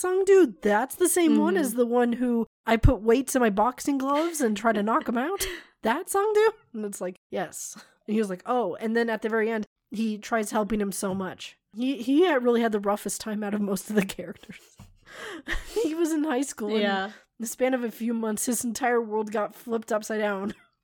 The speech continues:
Speaker 1: <laughs> Poor guy.
Speaker 2: I think just everyone was so refreshingly human, but in the best way possible.
Speaker 1: Yeah. Yeah.
Speaker 2: Everyone was really open, and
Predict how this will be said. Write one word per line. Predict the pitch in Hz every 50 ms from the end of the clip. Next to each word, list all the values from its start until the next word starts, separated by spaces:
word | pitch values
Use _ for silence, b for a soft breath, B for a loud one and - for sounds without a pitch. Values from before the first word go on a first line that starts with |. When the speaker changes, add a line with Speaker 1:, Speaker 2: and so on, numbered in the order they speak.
| _ _
Speaker 1:
<laughs> | _ _ _ _ _ _ _ _
Poor | - 240 208
guy. | 220 175 165 - 220 - _ _ _ _ _ _ _ _ _ -
Speaker 2:
I | 240 262
think | 254 - 320 339 370 370
just | - 403 370 359 - - - - - _ _ _ -
everyone | 226 220 208 226 240 254 254 247 247 254 254 247
was | 220 208 196 -
so | - - 220 214 214
refreshingly | 233 247 226 226 - - 208 190 190 - - 220 220 214 214 208 196
human, | - - - 202 190 185 196 214 233 247 233
but | 214 214 -
in | 214 214 220 208
the | 202
best | 180 202 190 185 185 - -
way | 180 175 170
possible. | - - - - - - - - - - - - _ _ _ _ _ _ _ _ _
Speaker 1:
Yeah. | - 196 233 233 220 190 180 - - _ _ _ _ _ _ _ -
Yeah. | - - - - _ _ _ _ -
Speaker 2:
Everyone | 240 214 240 240 233 226 220
was | 208 190 190
really | 214 220 214 208 214 202 190 180 160 - _ _
open, | - 208 208 214 214 - 247 233 226 226 226 226 226 226
and | - 214 220 214 208 208 202 196 180